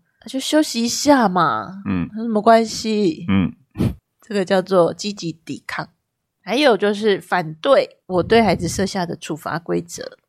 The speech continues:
Speaker 1: 跟与我争论管教孩子的方式。
Speaker 2: 嗯。
Speaker 1: 或者是在一旁干涉我管教孩子，这些都算是积极抵抗的状态。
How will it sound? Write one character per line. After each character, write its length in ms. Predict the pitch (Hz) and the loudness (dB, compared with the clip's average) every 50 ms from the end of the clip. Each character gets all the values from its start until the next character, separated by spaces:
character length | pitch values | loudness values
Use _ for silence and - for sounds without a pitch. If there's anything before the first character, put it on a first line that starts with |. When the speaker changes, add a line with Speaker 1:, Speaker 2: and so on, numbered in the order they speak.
| _ _ _ _ | _ _ _ _
Speaker 1:
跟 360 | - 202 190 190 180 196 190 - - | -4 -2 -2 -2 -2 -4 -10 -12 -6
与 240 | - 190 196 175 | -4 -2 0 0
我 280 | 202 226 233 196 170 - | 2 4 4 4 4 4
争 400 | - - - 220 220 214 214 220 | 0 -2 0 0 0 0 0 0
论 220 | 233 226 170 170 | 2 2 2 0
管 240 | - - 170 160 147 | -2 -6 -10 -10 -4
教 160 | 151 190 196 | -2 -2 -2
孩 160 | 190 160 160 156 | -2 -4 -8 -8
子 100 | - 156 | -8 -8
的 80 | 143 156 | -8 -4
方 260 | - 180 202 196 214 | -2 -2 -4 -4 -4
式。 420 | 214 - - - 277 - - _ _ _ _ _ _ _ _ _ _ | -6 -4 -4 -2 -2 -4 -6 _ _ _ _ _ _ _ _ _ _
Speaker 2:
嗯。 220 | - 104 95 82 - - _ _ _ _ _ _ | -6 -6 -6 -6 -8 -12 _ _ _ _ _ _
Speaker 1:
或 220 | - - 240 240 | -6 -2 0 0
者 140 | 226 208 190 | 2 2 2
是 180 | 196 - 220 202 | 2 0 -4 -4
在 220 | - - 262 - | 2 4 4 4
一 120 | - 240 240 | 4 2 -2
旁 360 | - - 180 165 170 185 - _ | -2 -4 -4 -4 -4 -6 -10 _
干 260 | - 208 214 220 220 226 | 0 2 2 2 2 -2
涉 340 | - - - 240 220 202 | -6 -2 2 4 6 6
我 160 | 180 175 180 175 | 6 6 4 2
管 240 | 175 - 160 143 | 0 -2 -4 -4
教 240 | 143 151 185 190 170 | -4 -6 -6 -4 -4
孩 220 | 170 - 151 - - | -6 -8 -10 -12 -12
子， 240 | - - - - _ _ | -14 -20 -20 -20 _ _
这 100 | - 240 | -8 -6
些 220 | 226 - 220 214 | -4 -4 -4 -2
都 160 | 208 208 196 202 | 0 -2 -2 -2
算 180 | - 202 180 | -2 -4 -6
是 320 | 170 - 196 175 - - - _ _ _ _ | -6 -8 -10 -12 -12 -12 -16 _ _ _ _
积 200 | _ - 214 220 | _ -10 -8 -8
极 200 | 214 - 175 170 | -8 -6 -6 -8
抵 300 | 170 170 - - 165 - _ | -8 -8 -12 -16 -18 -16 _
抗 280 | - - 196 165 175 180 - | -10 -8 -8 -8 -10 -14 -16
的 100 | - 165 | -18 -16
状 320 | 175 - 185 175 156 175 | -8 -6 -6 -6 -6 -8
态。 240 | 175 - - 170 - | -12 -14 -14 -14 -14